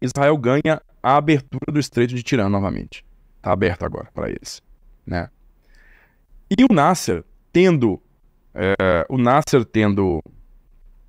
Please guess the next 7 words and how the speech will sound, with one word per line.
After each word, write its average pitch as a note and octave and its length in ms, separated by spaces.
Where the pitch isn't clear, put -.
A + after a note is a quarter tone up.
se - 200
saído F#2+ 280
vitorioso, A2+ 760
né? G#2+ 240
Ele, D3 560
ele C3 360
começa B2+ 640